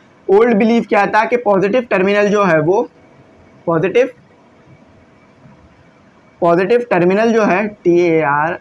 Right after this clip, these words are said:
एम आई एन ए एल, टर्मिनल जो है वो हाई potential है,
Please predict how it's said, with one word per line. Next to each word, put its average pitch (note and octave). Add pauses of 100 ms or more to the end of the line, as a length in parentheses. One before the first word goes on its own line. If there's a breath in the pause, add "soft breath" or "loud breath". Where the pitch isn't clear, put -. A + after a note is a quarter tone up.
(120)
एम D#3 (140)
आई C#3+ (140)
एन C#3+
ए C3+
एल, A#2
टर्मिनल F#3
जो A3
है G3+
वो A3+
हाई F3+
potential D3
है, G#2